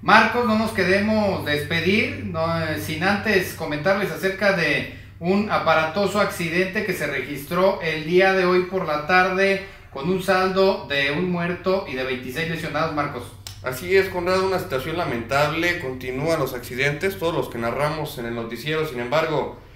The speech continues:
Speaker 2: pues hace apenas unas horas cerca de Tiripetío ocurrió este percance, pero si te parece, Con,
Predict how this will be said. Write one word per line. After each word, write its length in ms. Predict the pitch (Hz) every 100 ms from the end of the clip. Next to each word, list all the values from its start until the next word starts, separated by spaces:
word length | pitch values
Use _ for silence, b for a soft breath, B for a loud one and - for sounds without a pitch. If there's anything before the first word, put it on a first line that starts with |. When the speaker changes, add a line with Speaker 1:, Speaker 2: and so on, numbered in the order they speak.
| B -
Speaker 2:
pues 140 | 135
hace 180 | 151 165
apenas 420 | 165 170 165 165
unas 280 | 175 156 175
horas 280 | 196 165 -
cerca 400 | 160 160 156 135
de 160 | 117
Tiripetío 640 | 113 110 110 113 113 190 165
ocurrió 420 | - 120 135 151
este 220 | 147 151
percance, 760 | - 123 - 139 139 180 202 202
pero 200 | 175 139
si 100 | 135
te 100 | 123
parece, 400 | 131 156 165 160
Con, 300 | 170 175